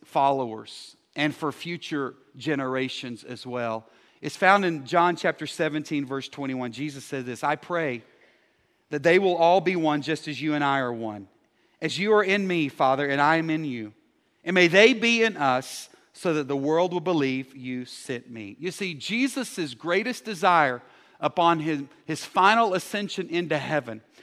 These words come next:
was that his followers, present but future followers, that we would be united, that we would be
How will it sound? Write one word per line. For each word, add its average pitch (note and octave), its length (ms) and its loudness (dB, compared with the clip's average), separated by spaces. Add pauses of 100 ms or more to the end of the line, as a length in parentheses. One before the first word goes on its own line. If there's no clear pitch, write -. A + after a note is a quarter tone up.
(180)
was D#3+ 220 0
that D3+ 120 0
his A#3 380 -2
followers, A#2+ 720 0 (120)
present F3 520 -2 (520)
but C#3+ 200 -2
future G#3+ 420 -6
followers, C3+ 600 0
that C#3+ 260 -2
we F#3 500 -2
would D#3+ 220 -6
be D#3 340 -4
united, B2 640 -6 (240)
that C#3 260 -4
we E3+ 520 -4
would D#3+ 260 -6
be C3+ 460 -4